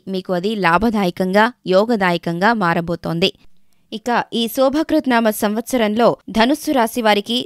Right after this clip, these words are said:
తృతీయ స్థానంలో శనిగ్రహ సంచారం జరుగుతోంది. మరి తృతీయ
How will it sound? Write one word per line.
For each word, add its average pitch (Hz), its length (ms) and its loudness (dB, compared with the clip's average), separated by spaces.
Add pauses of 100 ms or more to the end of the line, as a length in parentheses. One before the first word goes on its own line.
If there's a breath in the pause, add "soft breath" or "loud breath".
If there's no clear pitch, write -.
(120)
తృతీయ 269 340 0 (120)
స్థానంలో 208 500 0 (160)
శనిగ్రహ 233 460 0 (140)
సంచారం 196 440 -2 (100)
జరుగుతోంది. 180 520 -4 (280 soft breath)
మరి 247 160 4 (100)
తృతీయ 302 320 -2